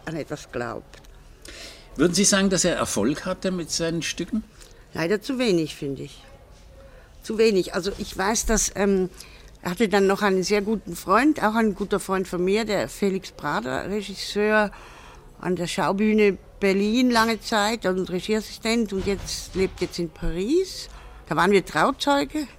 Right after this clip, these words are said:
Speaker 1: Michael und ich, bei Felix. Und Felix hat ihn aufgeführt,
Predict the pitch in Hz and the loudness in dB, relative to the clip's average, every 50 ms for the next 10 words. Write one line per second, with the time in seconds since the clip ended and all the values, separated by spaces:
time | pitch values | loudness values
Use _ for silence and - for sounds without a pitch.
0 | - - - - 208 214 208 - 226 214 202 208 208 202 190 196 226 240 - - | -20 -16 -8 -6 -4 -4 -2 -2 -2 -2 -2 -2 -2 -4 -2 -4 -4 -6 -6 -8
1 | - - 175 170 - - - - - 202 208 202 214 220 - - - - - - | -6 -4 -4 -4 -4 -6 -8 -6 -4 -2 -2 0 -2 -4 -6 -8 -12 -12 -14 -14
2 | - - - - - 202 180 - - - 240 254 302 330 - - 294 262 262 240 | -14 -16 -16 -10 -6 -4 -4 0 4 8 8 10 10 8 6 6 4 4 4 4
3 | 214 160 175 180 196 302 - - - - - - 269 269 320 381 370 | 4 4 2 2 0 0 -4 -10 -12 -12 -8 -4 0 2 2 2 0